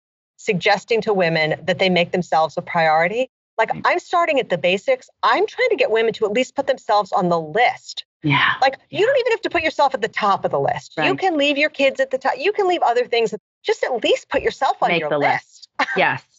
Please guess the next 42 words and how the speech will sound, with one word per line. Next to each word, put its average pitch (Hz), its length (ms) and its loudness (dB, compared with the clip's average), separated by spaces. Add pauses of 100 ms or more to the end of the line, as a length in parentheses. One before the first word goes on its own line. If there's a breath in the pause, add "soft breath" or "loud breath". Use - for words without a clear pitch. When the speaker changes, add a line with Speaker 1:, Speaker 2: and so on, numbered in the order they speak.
(160)
Speaker 2:
You 185 120 -2
gotta 175 220 0
make 156 260 0
the 151 80 0
list. 131 300 0 (120)
I - 120 -2
Speaker 1:
You - 80 4
should 427 140 0
Speaker 2:
agree 277 100 -6
Speaker 1:
be 262 60 0
on 294 220 2
there 240 140 0
Speaker 2:
a 190 40 -2
hundred - 80 -10
percent. - 40 -20 (200)
Speaker 1:
somewhere, 160 260 2
right? 165 420 0
Speaker 2:
Yes, - 280 -2
<laughs> - 80 -20 (160)
exactly. 208 840 -2
I'm 202 140 -2
so 180 260 0
with 165 200 -2
you, 156 100 -2
Joyce. - 400 0
Yes, 151 320 0
you 190 100 0
need 240 140 2
to 226 60 -4
be 190 160 0
on 156 180 0
there. 127 180 -2 (300)
Absolutely. 165 800 -2 (400)
Well, 254 140 0
let's 294 200 -2
talk 381 160 -2
about 240 220 0
your 202 100 -2
book, 240 220 -2
because 214 340 -2
you 262 340 0 (600)
specifically 180 920 0